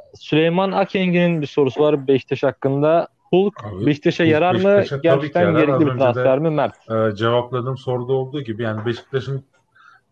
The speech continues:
Speaker 2: en büyük sıkıntılarından biri zaten yetenek, yetenek seviyesi düşük bir takım olması demiştim. Yani Hulk zaten oldukça yetenekli bir oyuncu. Onun dışında Çin'de ne kadar bu fiziğini biraz da kaybetmiş olabileceğini düşünsem de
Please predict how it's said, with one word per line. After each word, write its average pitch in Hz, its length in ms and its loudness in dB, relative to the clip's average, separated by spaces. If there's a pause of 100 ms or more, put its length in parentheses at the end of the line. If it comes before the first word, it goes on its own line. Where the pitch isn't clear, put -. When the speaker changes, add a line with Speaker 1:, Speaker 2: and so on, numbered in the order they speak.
(280)
Speaker 2:
en 135 220 -2
büyük 127 160 -6
sıkıntılarından 113 840 -2
biri 107 140 -4
zaten 139 520 -4 (140)
yetenek, 123 500 -4 (340)
yetenek 131 460 -6
seviyesi 113 440 -4
düşük 147 240 -10
bir 143 80 -10
takım 123 280 -6
olması 98 340 -10
demiştim. 92 400 -12 (400)
Yani 107 180 -4
Hulk 120 260 -6
zaten 127 320 -2
oldukça 131 440 -4
yetenekli 120 460 -6
bir 107 80 -8
oyuncu. 101 320 -6
Onun 123 380 -4
dışında 131 500 0 (360)
Çin'de 123 380 -2
ne 135 120 0
kadar 135 280 0
bu 123 80 -8
fiziğini 123 480 -8
biraz 135 280 -2
da 110 100 -6
kaybetmiş 117 560 -4
olabileceğini 113 540 -2
düşünsem 131 540 -6
de 123 200 -6